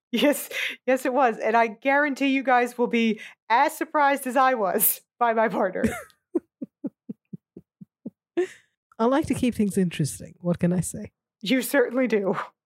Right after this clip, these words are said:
Speaker 1: One day I'll figure you out. <laughs> So moving forward, all of our two dollar patrons, you guys are gonna get ad-free episodes.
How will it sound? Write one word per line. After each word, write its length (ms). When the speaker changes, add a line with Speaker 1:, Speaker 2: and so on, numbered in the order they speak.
Speaker 1:
One 240
day 200
I'll 120
figure 300
you 200
out. 280
<laughs> 40
So 220
moving 320
forward, 520
all 160
of 80
our 80
two 180
dollar 240
patrons, 460
you 160
guys 300
are 40
gonna 160
get 200
ad-free 440
episodes. 720